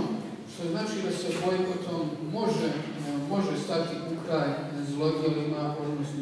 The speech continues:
zlotvorima. E, također bih podsjetio sebe i vas na jednu, e, divnu knjigu Napisana je hiljadu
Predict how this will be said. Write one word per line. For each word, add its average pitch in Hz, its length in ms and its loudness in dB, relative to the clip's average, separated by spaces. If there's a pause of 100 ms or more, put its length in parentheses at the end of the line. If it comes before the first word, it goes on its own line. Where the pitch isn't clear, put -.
zlotvorima. 139 600 -4 (1700)
E, 151 40 -6 (720)
također 226 400 4 (1120)
bih 165 240 2
podsjetio 190 560 2 (880)
sebe 214 240 6 (180)
i - 20 0
vas 175 360 4 (240)
na 160 60 -2 (100)
jednu, 170 340 0
e, 156 60 4 (640)
divnu 175 320 4 (140)
knjigu 185 360 2 (720)
Napisana 170 640 2
je 160 80 6
hiljadu 165 340 2